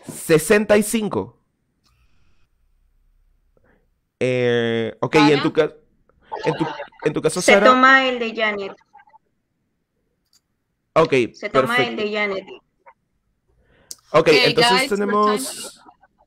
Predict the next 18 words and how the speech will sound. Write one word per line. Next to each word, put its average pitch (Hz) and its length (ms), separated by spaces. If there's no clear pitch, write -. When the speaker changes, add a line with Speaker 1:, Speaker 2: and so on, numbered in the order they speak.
Speaker 1:
cincuenta, - 1000
¿verdad? 156 440
Speaker 2:
Fifty 262 440
seconds. 165 840
Speaker 1:
Excelente. 123 920
Ok, 139 200
cincuenta 185 580
segundos 208 460
entonces 208 680
para 233 480
Bala 208 500
Pandar. 240 520
Y 208 100
vamos 233 340
ahora 208 300
con 202 160
el 220 160
siguiente. 208 920